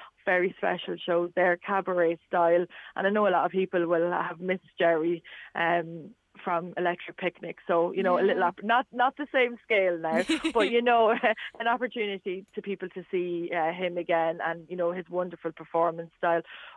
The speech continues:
Speaker 1: But then we head over to Drogheda and we have a, a host of, you know,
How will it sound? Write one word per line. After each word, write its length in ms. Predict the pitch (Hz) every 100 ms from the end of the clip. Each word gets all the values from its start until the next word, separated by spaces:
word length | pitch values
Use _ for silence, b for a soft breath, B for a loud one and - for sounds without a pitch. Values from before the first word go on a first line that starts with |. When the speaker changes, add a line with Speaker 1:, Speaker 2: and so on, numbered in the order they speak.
| -
Speaker 1:
But 160 | 240 262
then 160 | 269
we 80 | 254
head 100 | 247
over 200 | 220 214
to 120 | 208
Drogheda 640 | 190 196 185 208 190 175 165
and 300 | 185 180 180
we 300 | 185 180 190
have 320 | 185 175 175 170 -
a, 320 | 170 165 170 - B B B
a 60 | 185
host 280 | 226 262 - - -
of, 320 | 170 165 165
you 100 | 175
know, 320 | 175 175 170